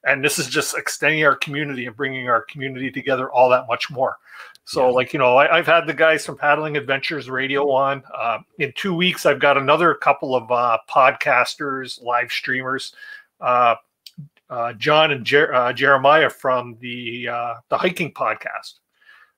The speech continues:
Speaker 1: Not
Speaker 2: Oh, yeah,
Speaker 1: sure if
Speaker 2: cool.
Speaker 1: you've ever heard of them, but,
Speaker 2: Yeah.
Speaker 1: uh, they, they've
Speaker 2: Yeah.
Speaker 1: got a really good thing going. They, they run on Monday nights, and I'm actually, uh, I've been really in tune with their live streams on Monday nights. Gives me something to do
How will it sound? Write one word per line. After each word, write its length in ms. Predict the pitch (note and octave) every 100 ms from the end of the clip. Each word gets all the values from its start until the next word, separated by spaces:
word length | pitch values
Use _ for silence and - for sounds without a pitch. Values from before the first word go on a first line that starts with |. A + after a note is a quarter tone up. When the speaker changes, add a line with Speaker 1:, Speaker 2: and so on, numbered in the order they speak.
| -
Speaker 1:
Not 140 | A#2
Speaker 2:
Oh, 20 | A2+
yeah, 60 |
Speaker 1:
sure 80 | C#3
if 60 | B2
Speaker 2:
cool. 80 | B2+
Speaker 1:
you've 80 |
ever 140 | B2 A#2
heard 180 | D3 B2
of 60 |
them, 220 | C3+ C3+ A#2+
but, 220 | B2+ F#2
Speaker 2:
Yeah. 60 | C3
Speaker 1:
uh, 220 | A#2+ B2
they, 180 | C3 D#3+
they've 180 | D#3+ D#3
Speaker 2:
Yeah. 60 |
Speaker 1:
got 160 | F3+ D#3+
a 40 |
really 260 | D#3 D#3+ D3+
good 240 | D#3 D3
thing 180 | E3+ D3+
going. 280 | C3+ C#3+ D3
They, 200 | C#3+ D3
they 160 | C#3 D3
run 220 | D3 C#3+
on 140 | C3+
Monday 300 | C3 D3 C3+
nights, 360 | C3 D3+ C#3+ -
and 80 | B2+
I'm 120 | C3+
actually, 520 | C#3 - - C3+ B2+
uh, 80 | B2+
I've 160 | A#2+ B2+
been 200 | C3 B2
really 280 | C#3 C#3+ C3+
in 140 | B2
tune 260 | - D3+ C3+
with 160 | C3
their 160 | C3 B2
live 240 | B2 A#2+
streams 380 | - D3 - B2+
on 240 | B2 A#2+ A#2
Monday 280 | B2 B2 A#2+
nights. 380 | C3 C#3+ - - - - _ _
Gives 160 | - C3+
me 80 | C3+
something 280 | - D3 C#3
to 60 |
do 380 | B2 C#3 C#3 C3+